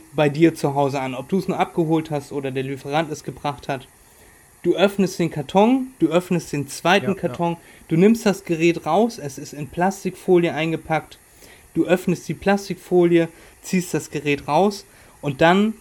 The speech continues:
Speaker 1: kommt der befriedigende, der befriedigende Moment.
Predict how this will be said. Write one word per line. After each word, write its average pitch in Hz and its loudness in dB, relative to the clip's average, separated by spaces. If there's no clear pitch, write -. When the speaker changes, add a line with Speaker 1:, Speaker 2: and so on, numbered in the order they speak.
Speaker 1:
kommt 156 -2
der 151 6
befriedigende, 151 0
der 156 0
befriedigende 160 -2
Moment. 147 -2